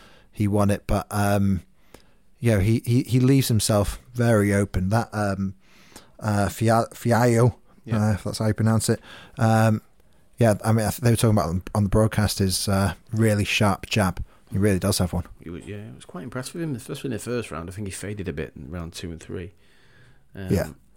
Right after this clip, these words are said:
Speaker 2: yeah, Pereira's on a, a four-fight winning streak now, so, um,
Speaker 1: Oh, fair play.
Speaker 2: yeah,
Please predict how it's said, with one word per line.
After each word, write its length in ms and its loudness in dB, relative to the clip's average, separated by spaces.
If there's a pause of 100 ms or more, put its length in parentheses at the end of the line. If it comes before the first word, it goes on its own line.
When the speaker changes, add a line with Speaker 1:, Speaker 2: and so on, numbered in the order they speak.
(460)
Speaker 2:
yeah, 280 -4
Pereira's 420 -2
on 120 -2
a, 260 -8
a 40 -16
four-fight 540 -10
winning 220 -6
streak 260 -10
now, 220 -10
so, 240 -12 (240)
um, 440 -16
Speaker 1:
Oh, 140 0
fair 140 0
play. 220 0 (280)
Speaker 2:
yeah, 80 -12